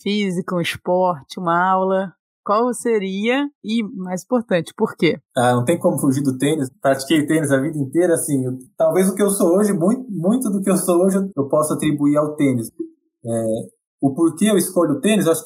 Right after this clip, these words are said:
Speaker 2: que é um, uma atividade que ensina você a planejar, a planejar as coisas antes de você fazer. Então, você tem que refletir muito antes de fazer as coisas. Quando você tá executando, você tem que tá o tempo todo vigilante ali pra tentar entender o contexto onde você tá inserido.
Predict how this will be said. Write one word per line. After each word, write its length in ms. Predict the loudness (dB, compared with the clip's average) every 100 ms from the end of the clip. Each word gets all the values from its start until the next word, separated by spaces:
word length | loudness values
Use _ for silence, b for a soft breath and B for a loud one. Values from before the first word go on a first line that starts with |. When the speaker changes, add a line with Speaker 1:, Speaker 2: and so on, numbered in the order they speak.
| -10
Speaker 2:
que 60 | -2
é 40 |
um, 360 | 0 0 -6 -8 -2
uma 140 | -2
atividade 520 | 0 -2 0 0 -2
que 80 | -4
ensina 340 | -4 -2 0 0
você 300 | 0 -2 -2 -2 -2
a 260 | -2 -4 -8 _ -2
planejar, 680 | 0 0 0 0 -2 -4 -14 -8
a 40 |
planejar 420 | 0 0 2 0
as 160 | 0 0
coisas 300 | 0 0 0
antes 220 | 0 0
de 80 | -4
você 280 | -6 -4 -2
fazer. 400 | -4 0 0 0 -4 _
Então, 340 | -6 -4 -2 -4
você 140 | -6 -2
tem 100 | -2
que 80 |
refletir 500 | 0 -2 0 0 0
muito 320 | 2 2 2 0
antes 160 | -2 -2
de 120 | -2
fazer 320 | 0 0 2
as 120 | 0 0
coisas. 600 | 0 0 0 -4 -10 -6
Quando 280 | 0 2 4
você 300 | 2 2 0
tá 160 | 2 2
executando, 640 | 2 0 -2 0 0 0
você 180 | -4 -6
tem 100 | -4
que 80 | -4
tá 140 | 0 0
o 60 | 0
tempo 320 | -2 -4 -2
todo 500 | 0 2 0 -2 -8 -14 -6
vigilante 600 | 0 2 2 2 2 0
ali 240 | -2 0 -2
pra 140 | -4
tentar 300 | -2 0 0
entender 440 | 0 0 0 2 2
o 100 | 2
contexto 520 | 0 0 -2 -2 -2
onde 80 | -2
você 180 | -2
tá 80 | -2
inserido. 560 | -4 -4 -2 -2 -2